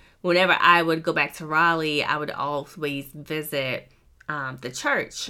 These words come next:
And so I would see him there. Eventually, you know, we exchanged numbers and went on our first date, and the rest is history.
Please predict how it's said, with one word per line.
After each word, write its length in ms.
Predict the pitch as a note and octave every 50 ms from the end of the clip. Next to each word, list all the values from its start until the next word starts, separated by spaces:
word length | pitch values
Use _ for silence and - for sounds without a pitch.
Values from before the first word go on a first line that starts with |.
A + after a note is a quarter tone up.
| - -
And 300 | - F3+ F3 E3+ E3 D#3+
so 760 | - - - F3 E3 D#3+ D#3 D#3 D#3 D3+ D3 C#3 C3+ D3+ F3+ - _ _ _ _ _ _ _ _ _ _ _ _ _ _ - - -
I 100 | - F#3
would 100 | E3+ F3+
see 160 | F#3 - G3+ G#3
him 140 | F#3+ F#3
there. 260 | E3 D#3+ D#3+ D#3+ D#3 D3+
Eventually, 920 | D#3 F3 G3 A3 A3 - A3+ F#3+ F#3+ F#3 F3+ F3 F3 E3+ E3+ E3 F3 - - _ _ _ -
you 160 | G3 G3 E3+
know, 260 | E3 D#3 D#3 D#3 D3+
we 460 | D3+ D3 D#3+ D#3 D#3 D3+ D3+ D3+ - -
exchanged 420 | E3 D#3+ - E3 D3 D3 D3 -
numbers 680 | A#3+ B3 C4 B3 A#3+ A#3+ A#3 A3 G#3+ G#3+ G#3 A3 G#3+ - A3+ - -
and 360 | F3 E3+ D#3+ D#3+ D#3+ D#3+ D#3
went 180 | D#3+ D3+ -
on 60 | - C#3+
our 160 | D3 C#3+ D3
first 300 | - - A#2+ E3 - -
date, 300 | A3+ A3 A3 G#3+ G#3 -
and 180 | - E3 D#3
the 100 | C#3+ C#3
rest 240 | C3 C#3 E3 - -
is 160 | G3+ C4+ C4
history. 640 | - G#4+ B4 - - - G#3 F3 D3+ C#3 - - A3